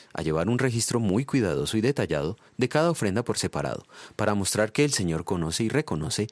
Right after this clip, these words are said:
y se complace con las ofrendas de cada individuo. Del mismo modo que tomó en cuenta la ofrenda que llevó la viuda pobre al templo,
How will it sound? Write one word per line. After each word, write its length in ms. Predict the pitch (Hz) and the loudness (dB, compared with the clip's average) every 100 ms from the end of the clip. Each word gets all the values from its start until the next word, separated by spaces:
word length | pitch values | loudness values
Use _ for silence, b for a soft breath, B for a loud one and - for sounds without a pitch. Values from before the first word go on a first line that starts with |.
| B | B
y 100 | - | 0
se 140 | 127 147 | 2 4
complace 460 | 170 139 107 143 | 2 2 2 0
con 140 | - 85 | -2 -2
las 140 | 71 | -2
ofrendas 400 | 82 95 85 107 | -2 0 0 0
de 120 | 104 | -2
cada 260 | - 82 78 | -2 -2 -2
individuo. 500 | 76 76 76 69 - _ B B B B | -2 0 0 -2 -8 _ B B B B
Del 140 | 92 92 | 0 4
mismo 260 | 117 165 | 4 6
modo 300 | 165 113 120 | 6 6 4
que 100 | 131 | 2
tomó 240 | - 78 73 | 0 0 -2
en 80 | 82 | -2
cuenta 300 | 80 76 87 | -4 -2 -2
la 80 | |
ofrenda 420 | 107 104 85 87 120 | 0 0 0 0 -2
que 140 | 76 | -6
llevó 280 | 73 71 85 | -2 0 0
la 100 | 95 | 0
viuda 380 | 78 82 101 143 B B _ | 2 2 2 0 B B _
pobre 400 | - 98 87 123 - - | 2 2 4 0 -6 -10
al 160 | 69 | -6
templo, 320 | - 71 - | -4 -4 -8